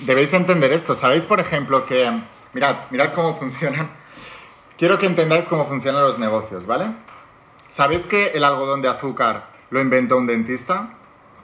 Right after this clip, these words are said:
La gente dice, "Qué paradoja, ¿no? Porque el algodón de azúcar lo que hace es provocar caries". Pero, ¿es eso una paradoja o es más bien una ingeniería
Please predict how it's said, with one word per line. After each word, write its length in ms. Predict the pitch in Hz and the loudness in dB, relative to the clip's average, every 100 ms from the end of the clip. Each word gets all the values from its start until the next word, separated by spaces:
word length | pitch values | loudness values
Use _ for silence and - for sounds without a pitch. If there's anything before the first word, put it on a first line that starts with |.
| _ _ - | _ _ -8
La 100 | 110 | -6
gente 260 | - 120 135 | -4 -4 -2
dice, 240 | 120 120 | -2 -2
"Qué 100 | 120 | -2
paradoja, 540 | 113 143 120 147 - | 0 0 0 -2 -2
¿no? 160 | 110 170 | -2 -2
Porque 240 | 131 110 | -4 -2
el 80 | 113 | 0
algodón 300 | 110 110 117 | 0 2 0
de 60 | 135 | 0
azúcar 320 | 127 131 160 | -2 -2 0
lo 140 | 143 | 0
que 60 | 123 | -2
hace 140 | - | -4
es 40 | 160 | -6
provocar 480 | 143 127 120 120 - | 0 0 2 -2 -2
caries". 480 | 156 175 95 90 - _ _ _ - _ _ | -2 -2 -6 -12 -20 _ _ _ -20 _ _
Pero, 460 | 131 123 120 117 - | -2 2 2 0 -2
¿es 180 | 139 143 | -6 -4
eso 180 | 180 185 | -2 0
una 220 | 156 143 | 2 2
paradoja 560 | 143 127 139 160 220 202 | 0 0 -2 -4 -2 2
o 180 | 127 | 2
es 140 | 127 123 | 0 0
más 220 | 135 123 | -2 -2
bien 360 | 127 123 117 - - - | -4 -4 -6 -12 -20 -14
una 600 | 123 131 120 117 113 107 - | -4 0 2 2 0 -4 -14
ingeniería 760 | 131 123 135 127 120 123 117 87 | -10 -8 -4 -2 -2 -2 -2 -4